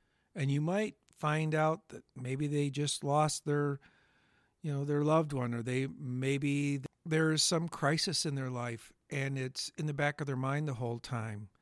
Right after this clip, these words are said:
Not that you need to deal with that. It's not your problem. It's not your responsibility. But sometimes it makes sense to just get to the root of the problem and resolve it. And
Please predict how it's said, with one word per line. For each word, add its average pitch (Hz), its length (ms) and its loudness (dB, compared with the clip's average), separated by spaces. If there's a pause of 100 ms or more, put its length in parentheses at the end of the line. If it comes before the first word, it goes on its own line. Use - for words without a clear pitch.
(400)
Not 196 280 4
that 156 200 0
you 156 140 2
need 156 400 0
to 123 380 -2 (340)
deal 165 220 6
with 160 200 2
that. 156 260 2
It's - 180 -6
not 135 260 -2
your 123 120 -2
problem. 135 600 -2 (340)
It's - 220 -4
not 139 220 0
your 151 140 0
responsibility. 123 1080 -2 (300)
But - 140 -4
sometimes 139 640 2
it 135 160 -6
makes 156 340 -2
sense - 640 -2 (720)
to 151 120 -2
just 165 360 0
get 165 240 0
to 165 120 -2
the 147 140 2
root 151 280 2
of 143 80 0
the 131 80 -6
problem 147 680 2 (340)
and 170 180 2
resolve 170 440 4
it. - 180 -6 (380)
And 143 480 0